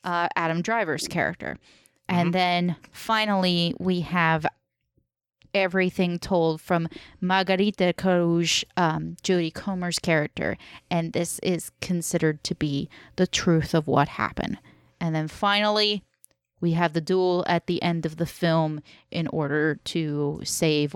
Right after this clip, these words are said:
Speaker 1: or condemn this woman from
Speaker 2: Yes.
Speaker 1: a horrible death.
Speaker 2: The, the thought being God would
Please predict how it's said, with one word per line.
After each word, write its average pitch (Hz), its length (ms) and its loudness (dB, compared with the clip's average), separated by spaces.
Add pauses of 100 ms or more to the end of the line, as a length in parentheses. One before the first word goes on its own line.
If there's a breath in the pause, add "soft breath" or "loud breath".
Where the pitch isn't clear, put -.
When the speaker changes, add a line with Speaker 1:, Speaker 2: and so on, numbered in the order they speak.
Speaker 1:
or 151 180 -2
condemn 139 500 -2
this - 260 -8
woman 147 340 -2
from - 280 -6
Speaker 2:
Yes. 151 180 -4
Speaker 1:
a - 60 -4
horrible - 400 -4
death. - 240 -8
Speaker 2:
The, 143 140 -2 (200)
the 127 100 -2
thought 139 340 -4
being 117 280 0
God 110 280 0
would 104 300 -6